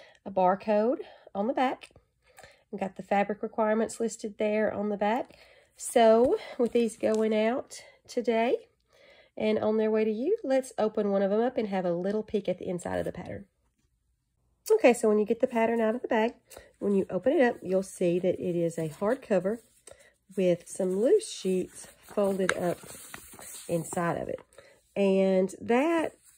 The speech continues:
actually has several advantages to having the loose sheets. Um, I did very official surveys on, through my email, um, newsletter, and also through Instagram, where I asked people, would they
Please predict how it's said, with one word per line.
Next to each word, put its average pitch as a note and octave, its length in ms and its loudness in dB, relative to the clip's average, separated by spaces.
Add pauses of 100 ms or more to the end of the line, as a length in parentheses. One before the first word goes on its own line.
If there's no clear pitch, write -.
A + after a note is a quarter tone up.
actually C4+ 360 2
has G3 360 2
several C#4+ 360 2
advantages D3+ 1120 -2
to D#3+ 360 0
having E3 440 0
the E3 120 0
loose D#3+ 340 -2
sheets. - 480 -10 (380)
Um, F#3+ 340 -2
I A#3 120 2
did A3+ 520 4
very G3 360 4
official E3+ 400 -4
surveys C#3+ 680 2
on, D#3 480 -2
through G#3 120 4
my F#3+ 160 4
email, B3 480 6 (720)
um, G3+ 220 6
newsletter, A3 540 6
and G3 200 2
also G#3+ 600 2 (100)
through G3 340 4
Instagram, F#3 540 4
where F3 160 4
I G3 100 0
asked - 340 -2
people, E3 500 -2 (460)
would G3 240 0
they F3 640 4